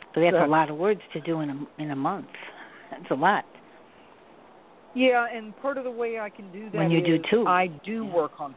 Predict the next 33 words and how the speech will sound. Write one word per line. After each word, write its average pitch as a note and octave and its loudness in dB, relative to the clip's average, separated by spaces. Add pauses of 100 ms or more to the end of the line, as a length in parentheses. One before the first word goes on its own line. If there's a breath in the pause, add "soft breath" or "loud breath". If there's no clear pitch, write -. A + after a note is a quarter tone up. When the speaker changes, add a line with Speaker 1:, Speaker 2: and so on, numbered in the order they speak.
Speaker 2:
two, C#3 -4
but, C#3+ 2
uh, D#3 2
yeah, E3 4
I E3 2
work G3+ -4
on F3 -6
two F#3 -8
books, D#3+ -10
though, D#3 2
at C3 -4
the - -2
same C#3 -2
time, D#3+ 2
and D3+ -4
that D3+ 2 (260)
Speaker 1:
But G3+ 6
are G#3 8
Speaker 2:
it - 10
Speaker 1:
they G3+ 6
the F#3 0
same G#3 2
Speaker 2:
helps F#3+ 6
me F3+ 4
Speaker 1:
genre? F#3+ 4
Speaker 2:
be D#3 -4
Speaker 1:
They're F3+ 2
Speaker 2:
fresh. F3 6
Speaker 1:
the G3+ 2
same F3 0
exact E3 -2
zo-, D#3+ 0
genre F3 0